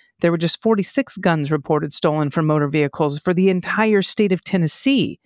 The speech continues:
Three years later, that number has shot up to more than two thousand reported cases, and the next year it went up to four thousand.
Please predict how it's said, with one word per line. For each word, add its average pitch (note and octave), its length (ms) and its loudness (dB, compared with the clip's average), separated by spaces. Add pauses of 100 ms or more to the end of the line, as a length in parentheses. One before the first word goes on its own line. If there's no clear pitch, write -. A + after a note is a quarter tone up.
(520)
Three B3 140 4
years F#3+ 180 2
later, A3 440 4
that F#3+ 180 2
number G#3 180 2
has F3+ 160 4
shot A3 380 2
up A3+ 160 2
to - 100 -2
more F3+ 140 4
than E3+ 100 2
two B3+ 240 2
thousand G3 400 0
reported F3 420 0
cases, A#3+ 460 0 (300)
and G3+ 120 2
the G#3+ 60 2
next G#3+ 460 0
year E3+ 180 4
it F3 80 -2
went F#3+ 100 2
up G3 120 -2
to G3+ 80 0
four A#3 280 2
thousand. - 560 -4